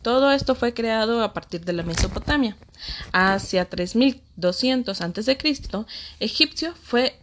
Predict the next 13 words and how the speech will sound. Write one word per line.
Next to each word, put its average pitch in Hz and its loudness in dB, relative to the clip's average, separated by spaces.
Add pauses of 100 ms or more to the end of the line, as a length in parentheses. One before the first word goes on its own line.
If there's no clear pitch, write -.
(100)
unificado 247 0
bajo 190 -2
el 175 -2
mando 226 2
del 180 0
primer 180 -4
faraón 170 -2 (420)
y 247 0
sus 277 0
descendientes 262 2
gobernaron 190 2
mediante 214 0
dinastías. 226 0